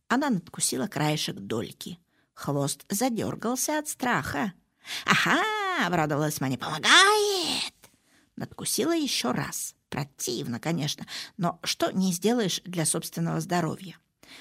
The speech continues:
В третий раз Маня решила не просто надкусить, а прямо откусить. Долька чеснока от такой кошкиной решительности отлетела к стене и оттуда срикошетила на пол, весело подпрыгивая по плитке.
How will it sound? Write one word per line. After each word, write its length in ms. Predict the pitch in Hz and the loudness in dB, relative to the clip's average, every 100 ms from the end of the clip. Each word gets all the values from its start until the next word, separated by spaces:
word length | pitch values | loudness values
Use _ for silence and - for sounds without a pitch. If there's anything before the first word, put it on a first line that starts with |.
| - | -20
В 80 | - | -6
третий 320 | 190 180 - | -2 0 2
раз 320 | 151 202 196 | 4 4 4
Маня 300 | 147 170 180 | 0 0 0
решила 340 | 147 156 - 156 | -2 -2 -2 -2
не 160 | 151 | -2
просто 540 | - - 262 403 - 180 | -4 -2 0 0 -2 -2
надкусить, 640 | 165 - - - - - | -2 -4 -6 -4 -6 -6
а 80 | - | -4
прямо 440 | - 156 160 156 - | -2 0 2 0 0
откусить. 960 | - - - 285 - - - - - _ _ _ _ _ _ _ | -6 -6 -10 -2 0 2 2 -2 -14 _ _ _ _ _ _ _
Долька 400 | 208 403 370 165 | 2 4 4 -2
чеснока 640 | - 160 165 151 180 247 - _ - | -2 -2 -2 0 4 4 0 _ -2
от 160 | 196 - | -2 0
такой 320 | 285 370 339 | 0 0 0
кошкиной 500 | 349 339 - 196 165 | 2 0 0 -2 0
решительности 880 | 170 170 - 480 220 170 160 - - | -2 -2 -2 -2 0 0 -2 -6 -4
отлетела 580 | 160 165 165 165 381 370 | -4 -2 -4 0 0 0
к 80 | - | -4
стене 640 | - - 349 214 139 - _ | -6 -4 0 0 -2 -6 _
и 80 | 185 | 2
оттуда 520 | 160 160 - 392 330 | 4 2 -2 0 2
срикошетила 800 | 302 262 254 240 240 226 220 190 | 0 -2 -2 -2 -2 -2 0 0
на 160 | 185 165 | 0 -2
пол, 500 | - 196 294 381 - - - | 0 4 6 4 0 -12 -12
весело 640 | 147 143 254 294 - 254 | -4 0 2 2 0 0
подпрыгивая 880 | 247 - 156 - - 202 - 185 170 | -2 -4 -6 -8 -6 -4 -4 -2 -2
по 140 | 170 160 | -2 -4
плитке. 580 | 151 151 - - - | -4 -6 -8 -14 -20